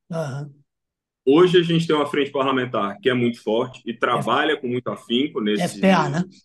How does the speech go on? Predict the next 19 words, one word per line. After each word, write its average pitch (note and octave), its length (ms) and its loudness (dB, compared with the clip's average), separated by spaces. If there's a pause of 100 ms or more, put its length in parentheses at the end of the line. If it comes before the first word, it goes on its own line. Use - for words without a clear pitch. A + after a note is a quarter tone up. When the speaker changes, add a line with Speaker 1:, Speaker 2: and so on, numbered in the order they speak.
(120)
Speaker 1:
Uhum. D3 260 -10 (140)
Speaker 2:
A G2 140 2
F F#2+ 180 -2
P B2+ 100 4
A, A2+ 260 4
Frente G#2 240 -2
Parlamentar G2+ 460 -2
da G2+ 60 -2
Agropecuária, A#2+ 760 -2 (1400)
pra E3 220 4
aprovar E3+ 480 0
esse G#3+ 200 -12
tema. C3+ 380 -6 (880)
Mas D#3 540 -4
tem A3 400 -6
muita G3 560 4
discussão F#3 540 0
em G3 40 6
cima. A2+ 480 0